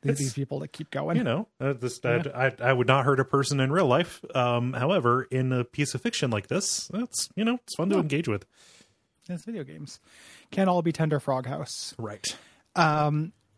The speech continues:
Speaker 1: so we're gonna cover the six main story missions and then the two D L C levels, which, uh, complete the story of this,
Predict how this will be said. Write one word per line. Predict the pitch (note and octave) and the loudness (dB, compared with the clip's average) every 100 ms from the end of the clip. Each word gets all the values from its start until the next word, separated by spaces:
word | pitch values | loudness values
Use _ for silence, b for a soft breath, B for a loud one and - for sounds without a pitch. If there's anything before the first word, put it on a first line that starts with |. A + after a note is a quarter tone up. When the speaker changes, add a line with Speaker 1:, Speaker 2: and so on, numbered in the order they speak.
| _ _ - | _ _ -2
Speaker 1:
so | G3 | 2
we're | F#3+ | 4
gonna | B3 B3 | 2 2
cover | A#3 A3+ A3 | 2 2 2
the | F3 F3+ | 2 0
six | D#3 G#3+ - | 0 -2 0
main | F#3+ F#3+ | 0 0
story | F#3+ F3+ E3 | 0 0 0
missions | D#3 E3+ E3+ | 0 0 0
and | D#3+ D3 | 0 0
then | D3 | 2
the | C#3 | 0
two | - | 0
D | D#3+ | 0
L | F3 E3+ | 0 0
C | C#3 | -4
levels, | C3+ B2+ D3 C#3+ | -6 -6 -8 -6
which, | C#3+ - _ F3 | -6 -8 _ -8
uh, | C#3 | -6
complete | - D3 - E3+ C#3+ | -4 -6 -2 -2 0
the | |
story | C#3+ - C#3 C3 C3 | -4 -2 -4 -4 -6
of | B2+ | -6
this, | C3+ - - | -8 -8 -10